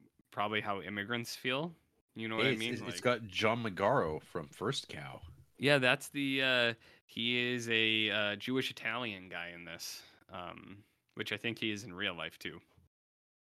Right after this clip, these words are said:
Speaker 1: Uh, but, uh, yeah, this guy's in
Speaker 2: Uh,
Speaker 1: tons of stuff.
Speaker 2: R J, he's an American?
Speaker 1: Uh,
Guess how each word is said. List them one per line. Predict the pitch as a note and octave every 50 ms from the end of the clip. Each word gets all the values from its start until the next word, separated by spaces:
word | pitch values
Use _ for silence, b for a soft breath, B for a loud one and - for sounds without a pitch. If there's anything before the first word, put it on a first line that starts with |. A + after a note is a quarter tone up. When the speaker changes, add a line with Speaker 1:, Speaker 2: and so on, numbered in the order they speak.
| _ _ _ _ -
Speaker 1:
Uh, | - E2 E2 D#2+ E2+ E2+ B B B B B _ _ _
but, | - - F2 - -
uh, | F2 F2 E2+ F2 F2 - - _ -
yeah, | D#3+ E3
this | D#3+ D#3+
guy's | - A3 G3 E3
in | C3+ A#2+ A#2
Speaker 2:
Uh, | F#2+
Speaker 1:
tons | F#2+ F2+ A2+ D#3+ D3+ G#2+
of | F#2 -
stuff. | G2+ G2+ G2
Speaker 2:
R |
J, | F#2 G2+ G#2 G2 F#2+ F2+ - -
he's | - - - - A2+ G#2+ F2 F#2
an | F#2
American? | F2 D#2+ D#2+ E2 F2 F2 F2 G2 A2 - - A#2 A#2 A#2+ C3 - _ _ _ _ _ _ _ _ _ _ _ _ _ _ _ _ _
Speaker 1:
Uh, | - C#3+ D#3 D#3 D#3 D#3 D#3 D3 D3 C#3+ C#3+ C#3 C#3 C#3 C#3 C3+ C3+ C3+ C3+ C#3 C3+